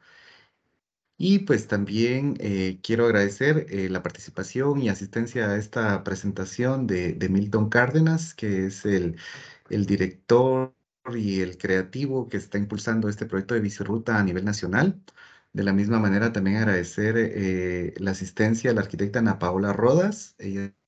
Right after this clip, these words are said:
está trabajando en, eh, ordenamiento territorial en la municipalidad de Olintepeque.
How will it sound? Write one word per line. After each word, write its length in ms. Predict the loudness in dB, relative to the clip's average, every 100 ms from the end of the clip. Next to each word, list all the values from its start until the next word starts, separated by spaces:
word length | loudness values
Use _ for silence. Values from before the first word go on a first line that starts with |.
| _ -18
está 280 | -12 -10 -6
trabajando 800 | -4 -4 -4 -4 0 0 -2 -6 -20 -20 -20 _ -4
en, 440 | 0 2 0 -2 0
eh, 80 | 2
ordenamiento 500 | 4 4 2 2 2
territorial 520 | 0 0 2 2 2
en 80 | 0
la 60 |
municipalidad 760 | 0 -2 -4 -4 -2 0 0 2
de 260 | 0 0 -2
Olintepeque. 920 | -6 -4 -6 -2 0 2 2 0